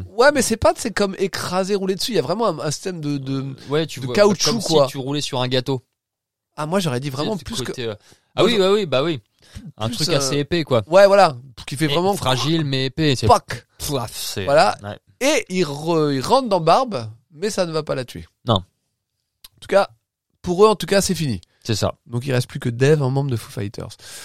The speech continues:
Speaker 1: Donc, on retourne sur Dave qui est en train d'étrangler son manager, mais il s'arrête, car, euh, autant Dave était, avait des bons arguments, autant Chill arrive à en avoir d'autres en lui disant, « Eh, est-ce que ce serait pas le moment de faire une carrière solo ? »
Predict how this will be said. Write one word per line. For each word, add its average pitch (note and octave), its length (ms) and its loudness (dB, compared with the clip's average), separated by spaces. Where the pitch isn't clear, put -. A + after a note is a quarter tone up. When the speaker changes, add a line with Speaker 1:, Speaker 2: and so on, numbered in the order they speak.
Speaker 1:
Donc, C#4 220 2
on B3+ 60 2
retourne C4+ 320 2
sur G#3 200 2
Dave G#3+ 260 2
qui - 100 -4
est D#3 40 2
en D3+ 60 0
train E3 180 -2
d'étrangler G3+ 760 -4
son F3 200 -6
manager, D3+ 680 -2
mais D3+ 120 0
il C#4+ 80 0
s'arrête, C3 600 0
car, F#3+ 380 4
euh, D2 520 -10
autant F#3+ 340 4
Dave F3 220 4
était, C3+ 320 0
avait B2+ 200 -2
des B2 120 0
bons E3 220 2
arguments, C#3+ 560 0
autant G3+ 320 0
Chill - 240 -4
arrive E3 220 0
à D3 40 -4
en C#3+ 80 -4
avoir C#3 240 0
d'autres C3 340 -4
en C#3+ 40 -6
lui C3 100 -4
disant, « C3+ 360 -2
Eh, C3 220 2
est-ce C#3+ 180 -8
que C4 100 -8
ce - 180 -4
serait D#3 200 -4
pas C3+ 220 -2
le C#3+ 60 0
moment A2+ 320 -4
de A#2 60 -12
faire F#2 180 -12
une F#2 120 -12
carrière F2+ 340 -10
solo ? » F#2 280 -10